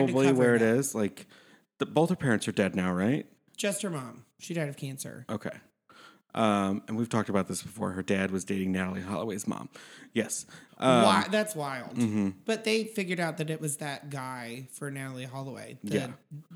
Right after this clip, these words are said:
Speaker 2: um,
Speaker 1: The Dutch guy?
Speaker 2: Yeah.
Speaker 1: Mm-hmm. Um, but, I mean, everyone, that was, like, like, a core memory as a kid, like, JonBenet going missing.
Speaker 2: Seeing her face
Speaker 1: And then,
Speaker 2: everywhere.
Speaker 1: yeah.
Speaker 2: Yeah.
Speaker 1: Or not going missing. She was found.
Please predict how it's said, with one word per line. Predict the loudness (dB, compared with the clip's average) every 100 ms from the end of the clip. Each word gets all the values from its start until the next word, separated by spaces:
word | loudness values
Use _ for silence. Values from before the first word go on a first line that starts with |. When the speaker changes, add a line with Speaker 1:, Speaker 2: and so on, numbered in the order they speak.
| -12
Speaker 2:
um, | -8 -8 -8 -14 -20 -18 -4
Speaker 1:
The | 0 0 -2 -2
Dutch | -2 -2 -4
guy? | 0 0 0
Speaker 2:
Yeah. | -4 -6 -10 -6
Speaker 1:
Mm-hmm. | -2 -2 -4 _ -20 -20 -20 -6 2
Um, | 4 6 2 0 -4 -10 _ _ _ _ _
but, | 6 6 4 -4
I | 2
mean, | 4 4 -2 _ -6
everyone, | 0 2 4 6 6 4 -2 2
that | 2 4
was, | 4
like, | 2 0 -4 -18 _ _ _ -8
like, | -4
a | -4
core | -4 2 4 6
memory | 8 6 6 4
as | 0
a | -4
kid, | -2 -2 -2
like, | -6 -6
JonBenet | -4 -2 0 0 0
going | 0 4
missing. | 4 4 4
Speaker 2:
Seeing | 4 2
her | 0
face | -2 -2 -2 0
Speaker 1:
And | 4 6
then, | 6 4
Speaker 2:
everywhere. | 0 2
Speaker 1:
yeah. | 2 2
Speaker 2:
Yeah. | -2 -14 -4
Speaker 1:
Or | 0
not | 0 0
going | 0 0
missing. | -4 -6 -6
She | -4
was | -6 -6
found. | -10 -10 -10